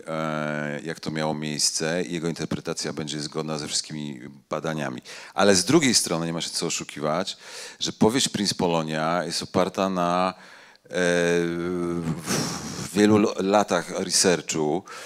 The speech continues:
e, i w związku z tym, em, ja starałem się budować sceny, na-, nawet konkretne sceny w oparciu jednak o jakieś wydarzenia. Takim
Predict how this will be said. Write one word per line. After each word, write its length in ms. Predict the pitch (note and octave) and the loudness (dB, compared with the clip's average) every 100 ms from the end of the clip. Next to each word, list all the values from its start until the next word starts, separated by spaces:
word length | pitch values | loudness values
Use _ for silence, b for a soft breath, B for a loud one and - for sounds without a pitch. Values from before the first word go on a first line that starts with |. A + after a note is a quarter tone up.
| B B B - | B B B 2
e, 220 | G2 F2+ | 6 6
i 160 | E2+ G2 | 6 2
w 60 | E2+ | 4
związku 480 | E2+ G#2 A#2 - | 8 8 6 4
z 140 | G#2 - | 2 6
tym, 400 | G#2+ G2 F#2+ G#2 - | 6 6 4 -2 0
em, 520 | F#2+ F#2+ F#2 F#2 F#2 - | 2 2 2 -2 -4 0
ja 120 | F#2+ | 0
starałem 340 | - G2+ A2+ | 4 4 4
się 120 | - | 2
budować 560 | - G2 A2 A#2+ G2+ - | 2 6 8 10 8 6
sceny, 540 | - - - A#2+ F2+ E2 | 6 6 8 8 6 2
na-, 140 | F#2 | 0
nawet 360 | F#2 A2 A2 A2 | 2 2 2 0
konkretne 520 | A2+ G2+ B2+ B2 A#2 | -4 -2 -2 0 0
sceny 720 | - - A#2 G2 E2+ F2+ C#3+ - B B B | 0 2 2 2 2 0 -2 -10 B B B
w 120 | F2 | -2
oparciu 500 | G2+ C3+ B2+ - B2 | 6 6 6 4 6
jednak 240 | A2+ A2 | 6 6
o 40 | A2 | 4
jakieś 320 | G2+ G#2+ F#2+ | 2 0 -2
wydarzenia. 760 | F2+ F#2 F#2+ F#2+ F#2+ F2+ C#2+ | -4 -2 2 4 4 2 0
Takim 320 | D#2 - F#2 | -6 -8 -8